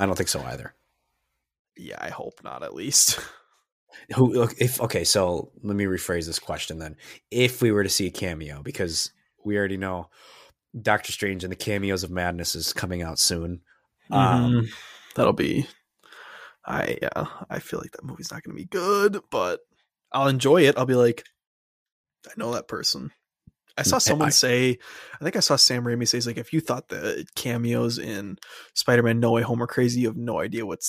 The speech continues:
Speaker 2: this movie's gonna hold." And I was like, I ex-, like, I, I sat there and I said to Caleb, I was like, "The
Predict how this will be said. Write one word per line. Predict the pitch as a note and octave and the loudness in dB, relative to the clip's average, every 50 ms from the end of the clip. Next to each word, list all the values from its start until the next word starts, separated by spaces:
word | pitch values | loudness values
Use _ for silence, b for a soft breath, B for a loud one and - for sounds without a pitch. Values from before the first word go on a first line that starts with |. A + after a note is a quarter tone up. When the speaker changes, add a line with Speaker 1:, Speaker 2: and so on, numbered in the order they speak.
| - - | -8 -6
Speaker 2:
this | E3+ A#2+ - - - | -4 0 0 0 0
movie's | G#2 E2+ F#2 G#2 - | -2 -10 -12 -12 -12
gonna | - F#2+ - | -12 -12 -12
hold." | - - F#2 - | -10 -10 -10 -8
And | A2 A2 | -8 -8
I | G#2 | -8
was | A#2+ B2 | -6 -6
like, | B2 A#2 - _ - | -6 -6 -8 _ -6
I | - D#3+ G3 | -4 -2 -2
ex-, | G3+ - - - - _ - | 0 0 -2 -2 -2 _ 2
like, | D3 C#3 B2+ - _ _ - | 2 2 2 0 _ _ 0
I, | B2 C3+ C3+ C3+ B2+ B2 G#2+ - _ _ _ - G#2 | 2 2 2 2 0 -2 -6 -10 _ _ _ -6 -6
I | A#2 C3 C3 | -4 -2 2
sat | C3 - - C#3 C3+ C3+ - | 2 2 2 2 -2 -4 -4
there | C#3 B2+ A#2+ | -4 -4 -4
and | A#2+ A#2 | -4 -4
I | A#2 A#2 B2 _ - | -6 -6 -8 _ -10
said | - - - B2 A#2+ - | -8 -4 -4 -4 -4 -2
to | A#2+ A2+ G2 A2+ A#2 - - - | 0 0 0 0 0 -2 -2 -4
Caleb, | - - A#2+ A#2+ - - - | -6 -4 -2 -2 -2 -2 -2
I | - | -4
was | - - - | -4 -4 -2
like, | F2+ D#2 E2+ - - - _ _ _ _ _ _ _ _ _ _ _ _ _ _ _ _ _ _ _ _ - | -2 -2 -4 -4 -8 -16 _ _ _ _ _ _ _ _ _ _ _ _ _ _ _ _ _ _ _ _ -10
"The | D3 C3 C3 D#3+ D4 | -4 2 2 2 2